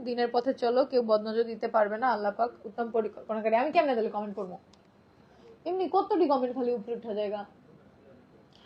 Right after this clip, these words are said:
আপু, আলিশা পাখি, আলিশা পাখি দাদির কোলের মধ্যে ঘুমাচ্ছে। আন্টির জন্য খারাপ লাগে, এটা আবারও প্রমাণিত, যে করে সে বেশি শুনে, বেশি, অবশ্যই।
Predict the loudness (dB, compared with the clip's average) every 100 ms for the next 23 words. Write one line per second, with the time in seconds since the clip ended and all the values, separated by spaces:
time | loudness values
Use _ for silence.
0 | -8 2 6 6 4 -2 0 2 2 2
1 | -6 -2 -2 -2 -2 -2 -2 -6 -10 -10
2 | -12 -14 -18 -18 -20 -20 -20 -12 -6 -2
3 | 0 0 0 0 4 4 4 0 0 -2
4 | 2 2 4 4 2 0 -2 -4 -2 -2
5 | 0 -2 -2 0 2 4 2 2 2 2
6 | -2 -6 -8 -10 -12 -12 -12 0 2 4
7 | 2 0 -6